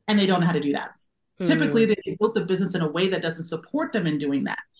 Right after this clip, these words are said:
Speaker 1: And that's what often creates a lot of that frustration. So
Speaker 2: Hmm.
Speaker 1: this is like jam. <laughs> This is stuff I love to
Speaker 2: Yeah,
Speaker 1: help out.
Speaker 2: totally.
Speaker 1: Yeah, because it, it's really getting them back to their own truth. It's, it's getting them back to this place of, "I wanna build this business my way."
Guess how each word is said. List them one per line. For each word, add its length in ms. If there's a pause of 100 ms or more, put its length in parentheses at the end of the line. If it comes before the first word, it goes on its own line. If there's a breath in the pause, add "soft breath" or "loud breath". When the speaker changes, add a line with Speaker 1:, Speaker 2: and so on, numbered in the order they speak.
(200 soft breath)
Speaker 1:
And 180
that's 300
what 80
often 360 (140)
creates 240
a 40
lot 180
of 60
that 180
frustration. 640 (320 loud breath)
So 340
Speaker 2:
Hmm. 120 (140)
Speaker 1:
this 240
is 60 (240)
like 200
jam. 320
<laughs> 100
This 340
is 60
stuff 200
I 40
love 60
to 40
Speaker 2:
Yeah, 280
Speaker 1:
help 200
out. 100
Speaker 2:
totally. 920 (580 soft breath)
Speaker 1:
Yeah, 240
because 300
it, 160
it's 180
really 380
getting 260
them 160
back 360
to 120
their 240
own 180
truth. 380
It's, 180
it's 200
getting 320
them 220
back 260
to 60
this 160
place 280
of, 200
"I 120
wanna 200
build 200
this 140
business 420
my 340
way." 300